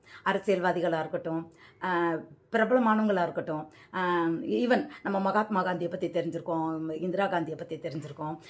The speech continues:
இன்னும் நிறைய பேரை பத்தி இப்ப ரீசென்ட்டா நம்ம நிறைய பேரை பத்தி நம்ம தெரிஞ்சிருக்கோம். அதாவது, உ-, உலக தலைவர்களை பத்தி நம்ம தெரிஞ்சிருக்கோம். ஆனா, யாரை பத்தினாலும்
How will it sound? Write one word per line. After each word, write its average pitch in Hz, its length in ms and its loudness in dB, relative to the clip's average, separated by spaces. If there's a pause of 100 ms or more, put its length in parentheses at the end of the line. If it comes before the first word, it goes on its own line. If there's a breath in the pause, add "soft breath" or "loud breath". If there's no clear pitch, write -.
(100 loud breath)
இன்னும் 302 280 4
நிறைய 240 380 2
பேரை 226 260 0
பத்தி 208 380 0 (140)
இப்ப 220 420 4
ரீசென்ட்டா 247 520 2
நம்ம 170 280 0
நிறைய 190 400 0
பேரை 180 240 0
பத்தி - 220 -4
நம்ம 165 300 -2
தெரிஞ்சிருக்கோம். 170 680 -4
அதாவது, 233 520 4 (180 loud breath)
உ-, - 40 2
உலக 220 420 6
தலைவர்களை 202 560 2
பத்தி 190 220 0
நம்ம 175 160 -2
தெரிஞ்சிருக்கோம். 160 540 -4 (280 loud breath)
ஆனா, 269 180 0
யாரை 240 580 4
பத்தினாலும் 233 760 -2